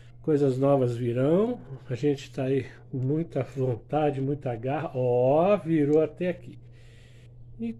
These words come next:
tem, eu já, ó, outra coisa, chegamos a cento e cinquenta e oito ontem.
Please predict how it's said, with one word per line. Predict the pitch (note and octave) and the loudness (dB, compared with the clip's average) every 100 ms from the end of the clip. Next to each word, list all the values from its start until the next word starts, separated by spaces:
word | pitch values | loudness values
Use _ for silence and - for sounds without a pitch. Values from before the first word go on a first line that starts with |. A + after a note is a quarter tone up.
| - | -4
tem, | A#3 B3+ C4 A3 | -2 0 0 -2
eu | F#3+ F3+ | -4 -2
já, | A3 | 0
ó, | G#3+ A#3+ - - | 2 0 -2 -6
outra | G3 A3+ A3+ | -6 -6 -6
coisa, | A3+ A3 G#3+ G#3 F#3 - - - | -4 -2 -2 -4 -8 -12 -20 -8
chegamos | - G3+ A3+ | -4 -2 -2
a | A3 | -2
cento | - A3+ A3+ | -2 -4 -2
e | |
cinquenta | B3+ A#3 B3+ A#3+ | -6 -4 -6 -4
e | B3+ | -4
oito | B3 B3+ C4+ | -2 -4 -4
ontem. | C4+ C4 A3+ | -4 -2 -4